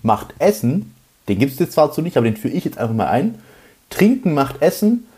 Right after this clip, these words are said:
ist in meinen Augen das Gastronome-Äquivalent zu „Kleider machen Leute“. No cap. Einfach,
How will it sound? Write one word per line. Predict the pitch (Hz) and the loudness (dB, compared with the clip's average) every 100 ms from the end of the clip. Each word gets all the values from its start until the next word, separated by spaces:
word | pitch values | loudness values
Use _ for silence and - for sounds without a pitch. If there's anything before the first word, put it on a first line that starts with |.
| _ _ - | _ _ 2
ist | 156 151 | 2 4
in | 120 | 2
meinen | 127 202 208 | 4 2 0
Augen | 156 156 160 | 0 0 0
das | 208 208 | -4 -4
Gastronome-Äquivalent | - 117 - - 139 143 135 127 151 139 120 107 120 123 - - _ _ | -4 -4 -4 -4 0 0 -2 -2 -2 0 2 2 2 2 -2 -16 _ _
zu | - 110 | -4 -2
„Kleider | - 123 120 | 4 4 6
machen | 107 107 104 | 2 0 2
Leute“. | 98 92 76 - _ _ - - - _ _ _ _ _ _ _ _ _ _ _ _ - | 2 0 -6 -14 _ _ -20 -20 -20 _ _ _ _ _ _ _ _ _ _ _ _ 0
No | 120 147 | 4 4
cap. | 131 98 - - _ _ _ - _ - - _ _ _ _ _ _ _ _ _ _ _ _ _ - - | 4 2 0 -12 _ _ _ -20 _ -20 -20 _ _ _ _ _ _ _ _ _ _ _ _ _ -16 0
Einfach, | 214 233 214 | 2 4 2